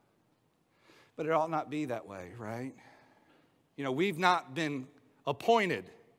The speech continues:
to be the morality <laughs> police citing people for all of their, their wrongdoings. Instead, what Jesus has told us in this sermon up to this point is that we are called to be light in darkness, to be the beacons of hope for people who are floundering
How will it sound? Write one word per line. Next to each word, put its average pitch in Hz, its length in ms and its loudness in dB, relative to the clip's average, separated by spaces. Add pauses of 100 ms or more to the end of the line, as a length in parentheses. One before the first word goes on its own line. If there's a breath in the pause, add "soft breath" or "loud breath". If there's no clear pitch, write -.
(200)
to 139 80 -6
be 147 240 4
the 127 80 0
morality 123 720 0
<laughs> 117 60 -18
police 123 320 -2
citing 135 520 0
people 123 380 -6
for 120 200 -8
all 120 280 0
of 101 120 -6
their, 117 260 0 (300 loud breath)
their 107 240 0 (280 loud breath)
wrongdoings. 120 960 0
Instead, 139 580 2 (140 loud breath)
what 151 180 2
Jesus 165 380 0
has 147 160 -2
told 175 280 0
us 143 180 0
in 131 100 -4
this 123 160 -4
sermon 185 380 -2
up 131 120 -6
to 151 80 -8
this 127 160 -2
point 175 280 -4
is 127 80 -4
that 139 160 0
we 180 120 2
are 143 80 2
called 180 380 2
to - 80 -14
be 131 120 -4
light 151 600 0 (300 soft breath)
in 117 160 -6
darkness, 120 460 0
to 143 100 -12
be 156 120 -4
the 135 80 -2
beacons 151 420 -2
of 131 100 -6
hope 196 380 2
for 135 80 -6
people 143 360 -6
who 127 80 -4
are 120 80 -2
floundering 135 600 -2